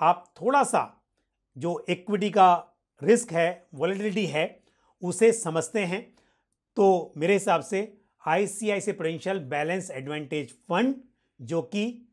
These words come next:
एक डायनामिक एसेट एलोकेशन फंड है, वो भी कंसीडर किया जा सकता है। तो चार पाँच साल के नज़रिए से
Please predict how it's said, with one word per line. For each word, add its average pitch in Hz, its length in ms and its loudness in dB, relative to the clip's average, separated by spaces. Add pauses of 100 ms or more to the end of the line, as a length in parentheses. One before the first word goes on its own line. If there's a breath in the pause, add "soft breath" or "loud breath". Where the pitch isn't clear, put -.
(200)
एक 151 140 -4
डायनामिक 156 600 -4
एसेट 180 260 -6
एलोकेशन 151 380 -8
फंड 160 260 -8
है, 190 300 -2 (380)
वो 139 180 -8
भी 139 200 -10
कंसीडर 156 480 -8
किया 190 360 2
जा 160 120 2
सकता 123 300 -10
है। - 240 -18 (140)
तो 190 100 -6
चार 208 320 4
पाँच 208 300 -2
साल 180 220 0
के 175 120 -4
नज़रिए 160 380 -2
से 196 340 -4